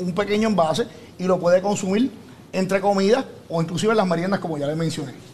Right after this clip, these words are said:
Ok, seguimos aquí. Presentamos parte del plato. Ahora vamos a añadir las fresas. ¿Verdad? Como les mencioné en uno de los videos, a usted le gustan los elementos rojos en el plato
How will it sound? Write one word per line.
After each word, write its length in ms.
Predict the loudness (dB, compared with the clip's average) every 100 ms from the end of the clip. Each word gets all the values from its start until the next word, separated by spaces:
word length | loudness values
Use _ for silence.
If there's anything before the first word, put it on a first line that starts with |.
| -20 _ -6
Ok, 180 | -4 -4 -12 -20 -20 -10
seguimos 440 | -4 0 4 4
aquí. 220 | 4 0 -14 -18 -20 -20 _ _ _ _ _ _ _ _ _ _ -14
Presentamos 420 | -10 -2 0 2
parte 260 | 2 0 0
del 100 | 0
plato. 340 | 0 0 -4 -14 -20 -20 _
Ahora 160 | -2 0
vamos 220 | 2 0
a 40 |
añadir 440 | 0 0 -2 -4 -4
las 180 | 2 2
fresas. 500 | 0 -4 -4 -10 -16 -18 -20 -20 _ _ _ _ _ _ _ _
¿Verdad? 180 | -14 -10
Como 160 | -8
les 100 | -8
mencioné 560 | -8 -8 -8 -6 -6 -8 -14 -20 -12
en 180 | -4 0
uno 140 | 2
de 60 | 2
los 140 | 2
videos, 400 | 2 4 4 2
a 560 | -4 -14 -20 _ -16 -12
usted 140 | -8
le 100 | -6 -4
gustan 220 | -2 0
los 120 | 2
elementos 380 | 0 -2 -4 -2
rojos 320 | 0 2 2
en 60 | 0
el 100 | 0
plato 420 | 0 0 0